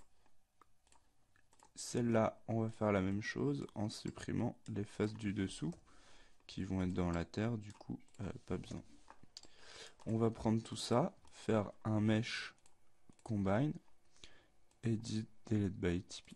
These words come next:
history. On va venir avec edit mesh, insert edge loop tool. Dans les options, on revient par défaut. On va mettre par exemple une petite edge par là,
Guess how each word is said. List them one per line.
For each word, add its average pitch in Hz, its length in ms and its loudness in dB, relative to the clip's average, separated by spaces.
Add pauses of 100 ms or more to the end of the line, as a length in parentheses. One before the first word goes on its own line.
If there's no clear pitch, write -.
history. 110 600 -4 (540)
On 117 120 0
va 117 160 8
venir 127 400 6
avec 110 480 0 (200)
edit 113 440 -2
mesh, 117 500 0 (100)
insert 117 380 -2
edge 107 220 -2
loop 107 240 -2
tool. 165 340 4 (720)
Dans 117 180 2
les 113 200 2
options, 117 440 -2 (120)
on 104 80 -4
revient 104 380 -4
par 98 200 0
défaut. 104 600 -2 (180)
On 107 100 -2
va 101 160 0
mettre 98 280 0
par 92 180 -4
exemple 98 360 -4 (160)
une 110 180 -2
petite - 280 -8
edge - 160 -4
par 92 260 -2
là, 117 380 4